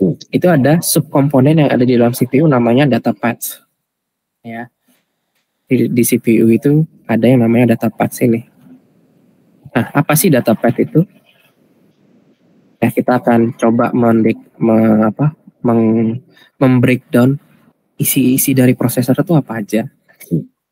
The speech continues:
Speaker 2: Ya, kita akan belajar di materi ini. Nah, ini ada review-review. Peran prosesor dalam sistem komputer apa sih?
Speaker 1: Hmm.
Speaker 2: Ada yang mau ini?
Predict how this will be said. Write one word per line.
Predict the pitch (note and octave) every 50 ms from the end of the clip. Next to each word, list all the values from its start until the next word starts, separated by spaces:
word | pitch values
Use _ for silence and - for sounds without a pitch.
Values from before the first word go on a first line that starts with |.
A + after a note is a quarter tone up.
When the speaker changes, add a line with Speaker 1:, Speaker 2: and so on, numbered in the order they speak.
| _ -
Speaker 2:
Ya, | E3+ A#2 A2+
kita | - - - - A#2+
akan | C3 B2+ A#2+
belajar | A2+ A2+ G#2+ A2 B2+ B2+ A#2+ A#2+
di | B2+
materi | C3 A#2 A2 - A#2 G#2+ A2+ A2+ A#2 A#2+
ini. | A2 A2 A2+ B2 - _ _ _ _ _ _ _ _ _ _ _ _ _ _ - _ _ _ _ _ _ _ _ _ _ _ _ _ _ _ _ _ _ _ _ _ _ _ _ _ _ _ _ _ _ _ _ _ _ _ _ _ -
Nah, | C#3 B2 A#2 - _ -
ini | - C3 C3
ada | B2 B2+ B2
review-review. | B2+ A#2+ - - B2 A#2 A#2 A2+ - - - A#2 A2 - B2+ C3+ D#3 - _ _ _ _ _ _ _ _ _ _ _ _ _ _ _ _ _ _ _ _ _ _ _ _ _ _ _ _ _ _ _ _ _ _ _ _ _ _ _ _ _ _
Peran | - D3 D3 C#3+
prosesor | D3 D3+ C#3+ C#3+ - D#3 - F3
dalam | E3 C#3 C#3 C#3
sistem | - D#3 D#3+ D3+
komputer | C#3+ D3 C#3 C#3 D3 D3 - F#3+
apa | D#3 - - A#2+
sih? | - - G3 - _ _ _ _ _ _ _ _
Speaker 1:
Hmm. | - F#3 E3 - _ _ _ _ _ _ _ _ _ _ _ _ _ _ _ _ _ _ _ _ _ - - - - - _ _ _ _
Speaker 2:
Ada | - B2 A#2 B2 A#2+
yang | A#2+
mau | A#2+ A#2+ A#2 A#2+
ini? | A#2 A#2+ C#3 F3+